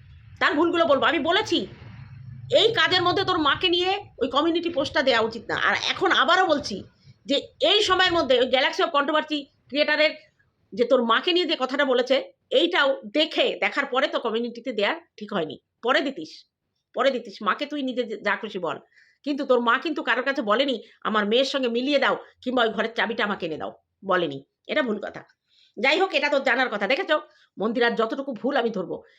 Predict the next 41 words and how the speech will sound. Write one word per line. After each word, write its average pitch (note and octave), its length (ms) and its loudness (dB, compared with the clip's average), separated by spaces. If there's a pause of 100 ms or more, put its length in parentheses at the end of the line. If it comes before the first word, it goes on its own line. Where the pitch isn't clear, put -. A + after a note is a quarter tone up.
(140)
কালকে D4+ 280 0
ওর G4 100 6
বাড়িতে F#4 320 2
যা-, E4+ 180 2
যদি D#4+ 200 2
যাই, E4 220 2
ওর E4 80 2
সামনে D4 340 0
দেখা B3 260 0
হবে। D#3+ 260 -2 (840)
মানে, F#4 340 0
আমি C#4 180 2
ভিডিওটা E4+ 360 0
তো F#4 100 -4
তোমরা F4+ 180 -2
কালকে E4+ 280 0
পাবা F4 240 2
যে B3+ 120 2
আজকে D4 500 0 (240)
ওর B3+ 140 2
বাড়িতে C4+ 300 2
যাব, B3+ 320 2
তাও D4+ 320 2
কিন্তু C#4+ 260 -4
ওর C4+ 140 4
ভুলটা D4 340 0
এইভাবে G#3 280 0
বলবো। C#3+ 420 -6 (560)
আমি A3 220 -2
ভুল B3 280 0
বলতে A#3+ 440 0 (400)
আমি - 300 -4
একদম D4+ 400 0
দ্বিধাবোধ G#3 380 0
করি D3 180 -8
না। G2 240 -16 (760)
তা E4 60 2
যাই D#4+ 200 2
হোক, E4+ 120 2
ওটা D4 140 2
গেল, B3+ 220 0